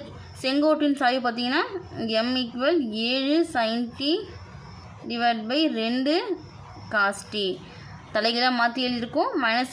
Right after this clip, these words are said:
முன்ன இருந்ததுன்னா மைனஸ் எடுத்துட்டு பிளஸ்ல எழுதியிருக்கோம். அப்ளை பண்ணிக்கலாமா? y minus ஒய் ஒன்னோட மதிப்பு என்ன? ரெண்டு sin t equal m-ஓட மதிப்பு ஏழு sin t divide by ரெண்டு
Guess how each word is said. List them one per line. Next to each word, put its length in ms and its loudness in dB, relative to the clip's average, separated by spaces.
முன்ன 220 2
இருந்ததுன்னா 340 2
மைனஸ் 320 0
எடுத்துட்டு 320 -4
பிளஸ்ல 320 -2
எழுதியிருக்கோம். 440 -2
அப்ளை 240 -4
பண்ணிக்கலாமா? 520 0
y 40 2
minus 420 2
ஒய் 240 4
ஒன்னோட 260 2
மதிப்பு 300 -2
என்ன? 140 0
ரெண்டு 300 0
sin 260 0
t 100 2
equal 400 0
m-ஓட 180 4
மதிப்பு 340 0
ஏழு 280 4
sin 280 4
t 120 2
divide 500 2
by 120 2
ரெண்டு 360 2